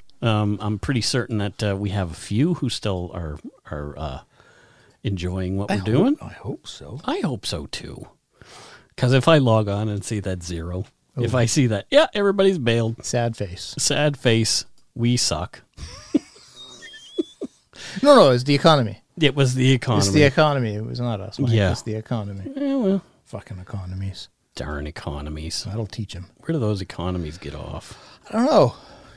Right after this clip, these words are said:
Speaker 1: All right, so first up we have Emma Timmons
Speaker 2: Emma.
Speaker 1: from Port Hawkesbury, Nova Scotia.
Speaker 2: Oh! Port Hawkesbury.
Speaker 1: Port Hawkesbury.
Speaker 2: Never heard of it.
Speaker 1: What are you talking about? Well,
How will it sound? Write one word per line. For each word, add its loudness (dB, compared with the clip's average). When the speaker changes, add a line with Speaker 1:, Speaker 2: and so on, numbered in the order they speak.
Speaker 1:
All 6
right, 8
so 6
first 6
up 4
we 6
have 4
Emma 8
Timmons 6
Speaker 2:
Emma. -6
Speaker 1:
from 6
Port 6
Hawkesbury, 2
Nova 8
Scotia. 6
Speaker 2:
Oh! 10
Port 4
Hawkesbury. 4
Speaker 1:
Port 0
Hawkesbury. 2
Speaker 2:
Never 4
heard 8
of 8
it. -4
Speaker 1:
What -4
are 0
you 0
talking -4
about? -10
Well, -6